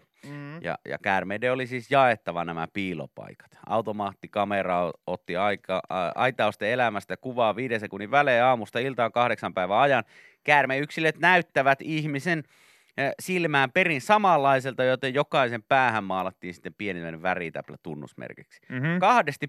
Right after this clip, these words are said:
Speaker 2: päivässä tää kaveri kävi katsomassa, millaisia ryhmiä käärmeet oli muodostaneet,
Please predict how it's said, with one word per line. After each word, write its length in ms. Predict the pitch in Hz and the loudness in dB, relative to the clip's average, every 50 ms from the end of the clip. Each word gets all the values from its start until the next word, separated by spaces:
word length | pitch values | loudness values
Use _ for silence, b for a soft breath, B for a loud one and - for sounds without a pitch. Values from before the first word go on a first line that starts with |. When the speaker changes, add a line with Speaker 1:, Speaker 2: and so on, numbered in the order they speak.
| - - | 2 4
Speaker 2:
päivässä 600 | 202 208 208 190 170 135 131 123 - - 135 120 - _ _ _ _ | 6 6 8 6 4 2 0 -2 0 0 0 0 0 _ _ _ _
tää 120 | - 123 | -2 -2
kaveri 320 | - - 151 151 147 139 127 | 0 0 2 2 2 2 2
kävi 180 | - 123 123 | 0 -4 -2
katsomassa, 600 | 117 - 143 143 - - 135 113 113 110 - 117 | 2 2 2 2 2 0 -2 -2 -4 -6 -6 -8
millaisia 460 | 113 127 131 131 127 123 117 120 120 113 | -6 -6 -4 -2 -2 -2 0 0 0 0
ryhmiä 440 | 127 147 151 131 139 127 113 107 | 0 -2 -4 -4 -4 -2 -2 -2
käärmeet 520 | - - 131 127 123 120 117 113 104 - 101 | 0 2 2 2 4 2 2 -2 -4 -4 -6
oli 120 | 95 98 | -6 -6
muodostaneet, 920 | 113 147 175 190 185 180 160 139 127 - - 127 120 120 120 120 117 - | -6 -4 0 2 4 4 4 4 0 -2 -2 -2 -2 0 0 -2 -2 -4